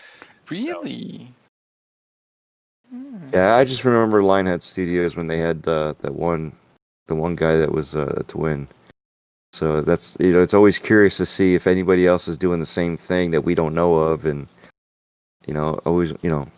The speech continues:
Speaker 2: that was one of the questions I had written down. I was just waiting for a good time to ask that, 'cause, you know, we were looking through the character creation and, and the N P Cs and just, you know, curious. That would, that was, it's nice to know that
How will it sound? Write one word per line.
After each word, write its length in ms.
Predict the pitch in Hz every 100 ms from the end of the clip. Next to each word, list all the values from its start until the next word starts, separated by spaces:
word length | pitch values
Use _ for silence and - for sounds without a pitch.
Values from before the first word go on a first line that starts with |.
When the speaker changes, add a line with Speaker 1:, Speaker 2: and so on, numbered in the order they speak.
| -
Speaker 2:
that 100 | 90
was 120 | 85
one 120 | 95
of 60 | 85
the 60 | 82
questions 480 | 98 95 - 82
I 100 | 80
had 200 | 82 85
written 280 | 82 78 78
down. 220 | 85 85
I 40 | 78
was 120 | 78
just 160 | 82 92
waiting 200 | 82 76
for 120 | 82
a 40 |
good 200 | 73 82
time 220 | - 80 71
to 60 |
ask 300 | 76 85 -
that, 260 | 73 67 -
'cause, 160 | 69 69 - - _ -
you 80 | 98
know, 100 | 85
we 100 | 95
were 100 | 98
looking 240 | 101 95
through 200 | - 92
the 80 | 78
character 360 | 101 90 -
creation 920 | 69 - 87 101 101 95 92 92 90 80
and, 240 | 71 -
and 160 | 78 76
the 80 | 65
N 180 | 90 82
P 180 | 78
Cs 600 | 73 98 101 95 92 82
and 180 | 76 73 - - - _ _ _ _ _ _ _ _ -
just, 240 | 151 - _
you 100 | 120
know, 220 | 98 110 131
curious. 520 | - 131 87 73 -
That 160 | - 85
would, 140 | 85
that 140 | - -
was, 180 | - - _ _ _ _ _
it's 100 | -
nice 220 | 107 107 -
to 80 |
know 180 | 98 98
that 220 | 92 87